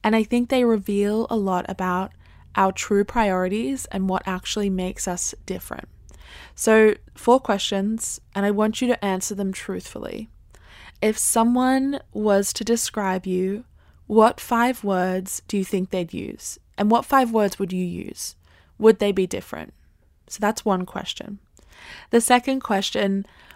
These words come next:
what part of me am I most afraid to reveal and why? How am I like my parents? How am I different? What would I do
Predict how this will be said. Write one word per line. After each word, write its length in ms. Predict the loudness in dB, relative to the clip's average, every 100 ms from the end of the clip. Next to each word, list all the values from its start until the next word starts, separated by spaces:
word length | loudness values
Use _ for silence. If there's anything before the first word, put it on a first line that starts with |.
| _
what 400 | 0 2 2 0
part 380 | 0 2 2 0
of 160 | -6 -4
me 400 | -2 -2 -2 -4 -4
am 140 | -2
I 120 | 0
most 420 | 0 0 0 0 -4
afraid 440 | -4 0 0 0
to 120 | -2
reveal 800 | 0 -2 -2 -2 0 2 0 -4 -6
and 340 | -4 -2 -2 -4
why? 580 | -4 -4 -4 -8 -10 -14 _ _ _ _ _ _ _ _ -20 -20 -20 _ _ -6
How 260 | 4 6
am 80 | 6
I 120 | 4
like 280 | 4 2 0
my 140 | -2 -2
parents? 760 | -4 -4 -4 -6 -8 -8 -10 _ _ _ _
How 260 | -4 2 2
am 80 | 2
I 100 | -2
different? 520 | -4 -6 -6 -6 -8 _ _ _ _ _ _ _ -20 -20 _ _
What 440 | -2 4 4 4 -2
would 140 | 2
I 140 | 2 2
do 640 | 2 2 4 2 0